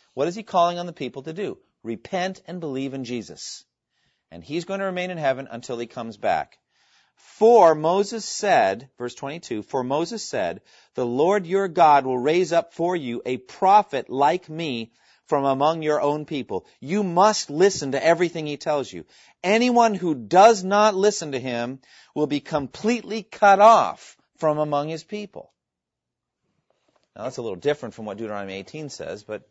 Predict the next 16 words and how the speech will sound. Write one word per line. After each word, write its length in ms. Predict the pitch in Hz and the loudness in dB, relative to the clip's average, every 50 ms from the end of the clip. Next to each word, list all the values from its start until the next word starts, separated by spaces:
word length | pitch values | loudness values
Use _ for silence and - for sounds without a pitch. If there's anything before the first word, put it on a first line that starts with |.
| _ _ | _ _
Peter, 240 | - 131 123 117 113 | -14 -12 -12 -10 -10
being 180 | 98 110 104 | -12 -12 -14
an 60 | 98 95 | -14 -14
apostle, 400 | 92 - 92 90 - - 101 90 | -10 -10 -10 -10 -10 -12 -18 -18
is 60 | 87 | -14
allowed 220 | 92 90 92 90 | -12 -12 -12 -12
to 60 | 95 | -14
do 180 | 107 120 135 123 | -12 -10 -10 -8
that. 300 | 92 90 82 95 104 _ _ _ _ _ _ _ _ _ _ _ _ _ _ _ _ _ _ _ | -8 -8 -8 -10 -10 _ _ _ _ _ _ _ _ _ _ _ _ _ _ _ _ _ _ _
And 160 | - 131 123 | -12 -12 -12
he's 260 | 113 - 175 214 220 | -10 -10 -10 -8 -8
saying 380 | - - 185 170 165 170 165 160 | -8 -6 -6 -4 -4 -4 -6 -6
what 320 | 156 190 220 180 135 - - | -2 0 2 2 0 -2 -6
about 240 | 127 123 139 139 139 | -6 -4 -4 -4 -4
the 60 | 160 147 | -6 -12
Jews? 520 | 139 160 147 104 76 71 - - - _ | -10 -10 -10 -10 -12 -14 -18 -20 -20 _